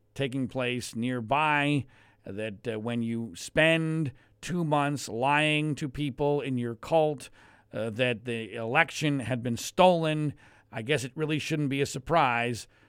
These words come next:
that some people are going to decide to do crazy things and try to take things into their own hands because they actually think they're the ones somehow saving democracy. This is all on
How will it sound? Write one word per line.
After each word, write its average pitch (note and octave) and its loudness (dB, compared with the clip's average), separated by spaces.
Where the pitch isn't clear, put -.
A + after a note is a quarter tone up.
that G#2+ -4
some F#3 4
people C3 -2
are B2+ -2
going C3+ 0
to B2 -4
decide C3+ 0
to B2 -2
do B2+ -2
crazy C#3+ 0
things A#2 -2
and A#2 -6
try C#3 4
to C#3 0
take D3 -2
things D3+ 0
into C#3+ 2
their C#3+ 2
own C#3 0
hands C3+ 4
because A#2 -4
they E3 6
actually B2+ 0
think C#3 -2
they're G3+ 6
the E3 6
ones G#2+ -2
somehow D3 4
saving D#3 2
democracy. B2+ 0
This D3 0
is D3 2
all D#3 6
on D#3 6